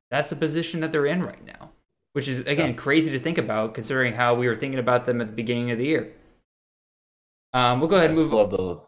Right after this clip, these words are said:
Speaker 1: Oh, go
Speaker 2: the
Speaker 1: ahead.
Speaker 2: changing landscape of college football at this point. I think this is like, uh, Josh Pate always has been saying all season, this is a renaissance season. I think we're gonna see a lot of programs, and they're gonna, this is a big test for them. Uh, are you gonna, you know, bend down and fold,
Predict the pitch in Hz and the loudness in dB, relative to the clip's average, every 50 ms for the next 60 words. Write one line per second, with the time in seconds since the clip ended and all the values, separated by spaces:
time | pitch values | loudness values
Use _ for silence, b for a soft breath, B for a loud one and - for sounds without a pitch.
0 | _ _ _ - 123 123 117 110 107 - 113 104 101 98 98 95 92 90 90 92 | _ _ _ -4 0 2 2 2 4 2 2 2 2 0 -2 -4 -4 -4 -4 -4
1 | 92 92 - - 98 90 82 - 87 - - 95 82 82 80 - - 90 82 85 | -4 -6 -6 -4 -4 -6 -4 -8 -12 -2 0 0 0 0 -2 -6 -10 -8 -4 -2
2 | 85 85 85 - 90 87 - - - 90 85 82 82 80 - 92 92 95 85 - | 0 0 -2 -4 -8 -10 -10 -8 -6 -6 -4 -4 -6 -8 -8 -10 -8 -8 -8 -8
3 | - 90 85 - - - 92 90 87 - 95 90 90 87 87 87 - 92 92 90 | -8 -8 -8 -10 -6 -4 -6 -6 -4 -4 -4 -2 -2 -2 -4 -4 -2 -2 -2 -2
4 | - - - 98 90 - 92 92 87 90 90 92 90 - - 90 85 - 92 87 | -4 -6 -6 -4 -4 -2 -2 -2 -2 -4 -6 -8 -10 -10 -8 -10 -6 -4 -4 -4
5 | 85 87 87 85 - 95 87 - - 90 - - 98 98 95 92 98 127 135 - | -2 -2 -4 -4 -6 -10 -12 -12 -10 -10 -10 -8 -8 -6 -2 0 0 0 0 0
6 | 98 87 90 92 - 95 87 85 87 85 87 87 98 98 104 101 98 95 - - | -2 -4 -4 -6 -8 -8 -8 -6 -6 -8 -6 -6 -8 -8 -6 -6 -4 -6 -6 -4
7 | 101 92 90 92 90 95 101 - - 110 107 101 98 101 101 98 95 92 92 95 | -4 -2 0 2 2 2 2 0 -2 -2 -2 -2 -2 -4 -4 -6 -6 -8 -8 -6
8 | 95 92 90 90 73 - - - - 98 95 98 98 95 - - 104 113 - - | -4 -4 -4 -6 -6 -8 -10 -8 -10 -6 -4 -4 -6 -6 -2 0 0 0 0 -2
9 | 101 87 90 85 82 82 85 - _ _ _ _ _ _ _ - 87 87 87 87 | -6 -4 -4 -4 -4 -6 -8 -14 _ _ _ _ _ _ _ -4 0 0 2 2
10 | 85 67 - 90 90 90 95 92 87 87 85 85 - - 101 95 92 85 82 80 | 2 2 0 -2 -2 -2 -2 -2 0 -2 -2 -4 -4 -8 -6 -4 -2 -2 -2 -4
11 | - - _ _ _ 104 101 101 95 98 98 98 98 95 92 92 - - 101 98 | -8 -12 _ _ _ -2 -2 0 2 4 4 4 4 2 0 -6 -2 0 2 2
12 | 101 107 113 113 - | 4 2 2 -2 -4